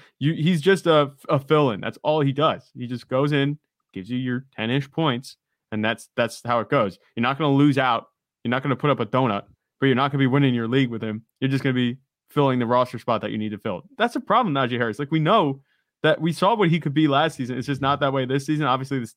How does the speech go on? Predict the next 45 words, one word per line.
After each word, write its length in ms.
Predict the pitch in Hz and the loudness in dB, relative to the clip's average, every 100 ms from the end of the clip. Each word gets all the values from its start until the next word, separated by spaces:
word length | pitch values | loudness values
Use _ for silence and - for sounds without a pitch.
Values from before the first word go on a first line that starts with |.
| _ | _
the 80 | 127 117 | -2 2
offense 420 | 127 127 117 - | 2 2 -2 -4
is 80 | 113 | -4
a 40 | |
little 140 | 120 127 | -2 -2
bit, 160 | 113 - _ _ _ | -2 -8 _ _ _
it's 120 | _ - | _ -14
a, 120 | 101 | -12
it's 120 | 104 | -10
a 40 | 104 | -2
lot 280 | 110 107 | 0 0
worse. 320 | 95 92 92 - _ _ | -4 -10 -12 -18 _ _
But, 200 | 127 120 _ _ _ _ _ _ _ | -2 -2 _ _ _ _ _ _ _
you 60 | 139 | 2
know, 120 | 135 | 4
Najee 300 | 123 151 165 | 4 2 2
Harris, 240 | 165 147 139 | 2 0 -2
it's 140 | 135 | -2
not 140 | 175 202 | 0 2
that 80 | |
he 100 | 170 | 0
doesn't 260 | 131 151 143 | 0 0 0
have 140 | 135 | 0
value. 240 | 123 131 104 | 0 0 0
It's 120 | 104 | -4
one 240 | 123 165 165 | -2 0 0
thing 280 | 147 123 117 | 0 0 -4
if 180 | 120 | -6
he 220 | 127 120 110 - | -6 -6 -4 -2
doesn't 200 | 131 123 | -2 0
have 180 | 120 117 | -2 -2
upside, 420 | 139 - 160 143 | -2 0 0 -2
but 140 | - | -6
he 100 | 127 | -6
has 180 | 127 143 | -4 -4
a 60 | 120 | -4
floor. 320 | - 98 - _ _ _ _ | -10 -12 -12 _ _ _ _
So 120 | - 123 | -6 -4
you 140 | 127 | -2
can 100 | 131 | -4
sell 220 | 127 156 | 0 0
a 60 | 123 | 0
floor, 280 | - 98 - _ _ _ _ _ | -4 -12 -14 _ _ _ _ _
you, 140 | 131 135 127 | -10 -4 0
um, 360 | 107 101 98 | 0 -2 -6